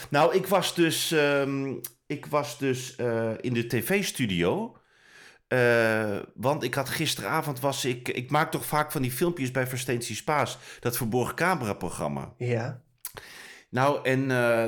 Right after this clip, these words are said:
Speaker 1: dan had ik een heel leuk filmpje en die was in, en die werd vertoond gisteren in de opnames,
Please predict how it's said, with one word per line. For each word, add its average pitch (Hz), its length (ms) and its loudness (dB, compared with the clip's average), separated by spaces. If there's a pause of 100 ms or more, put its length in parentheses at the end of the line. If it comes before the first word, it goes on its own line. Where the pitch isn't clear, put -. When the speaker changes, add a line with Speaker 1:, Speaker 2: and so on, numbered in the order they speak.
Speaker 1:
dan - 20 -2
had 127 200 -2
ik 123 120 -8
een 123 100 0
heel 151 160 0
leuk 135 180 0
filmpje 151 360 -2
en 120 60 -2
die 123 120 -2
was 139 200 -2
in, 123 180 -2
en 123 100 -2
die 120 140 -2
werd 139 180 -2
vertoond 170 480 0
gisteren 156 400 -4
in 131 80 -2
de - 100 -4
opnames, 123 760 -2